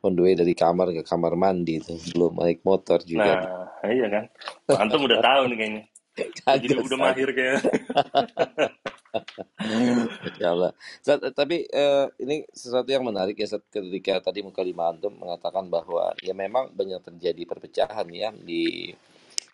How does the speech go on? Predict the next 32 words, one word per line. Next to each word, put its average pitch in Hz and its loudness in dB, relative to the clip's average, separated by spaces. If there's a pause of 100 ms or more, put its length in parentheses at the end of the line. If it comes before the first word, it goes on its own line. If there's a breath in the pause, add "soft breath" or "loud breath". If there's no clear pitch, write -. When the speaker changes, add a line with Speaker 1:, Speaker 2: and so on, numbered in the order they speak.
Speaker 1:
di - -2
organisasi, 85 2
di 82 4
yayasan, 85 2
di 82 -4
komunitas 80 -4
ya, 104 -2
yang 78 -10
motor 87 0
lah, 82 -2
yang 78 -10
basket 87 0
lah, 82 0
yang 80 -6
sepeda 85 0
lah, 82 -2
yang 80 -2
naik 82 -6
gunung 87 -2
lah, 85 -2 (520 loud breath)
yang 78 -2
bola 90 2
lah 87 -2
gitu 80 -6
ya, 85 0
Ustaz. - -6 (540 loud breath)
Nah, - 0 (520)
eh, 107 6 (120)
mana 151 2
lebih 110 -2
mudah 113 0 (400)
mendamaikan 101 0